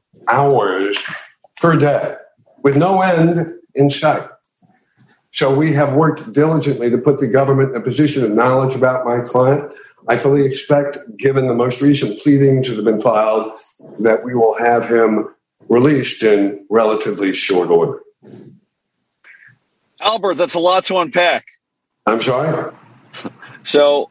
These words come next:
Speaker 2: uh, your client was not responsible, it sounds like, for a couple different reasons that you're arguing. Uh, number one, that he didn't have the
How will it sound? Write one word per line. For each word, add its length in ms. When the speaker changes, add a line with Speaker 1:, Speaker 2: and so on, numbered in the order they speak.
Speaker 2:
uh, 480
your 240
client 400
was 120
not 200
responsible, 880
it 80
sounds 400
like, 160
for 120
a 60
couple 300
different 320
reasons 500
that 220
you're 200
arguing. 600
Uh, 140
number 220
one, 280
that 160
he 100
didn't 280
have 420
the 580